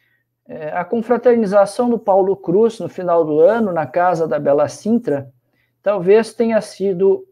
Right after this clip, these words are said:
um dos últimos encontros que nós, geotécnicos, tivemos aqui em São Paulo,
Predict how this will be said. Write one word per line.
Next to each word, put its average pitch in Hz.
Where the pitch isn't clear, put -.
um 180
dos 165
últimos 175
encontros 165
que -
nós, 170
geotécnicos, 165
tivemos 151
aqui 139
em -
São 120
Paulo, -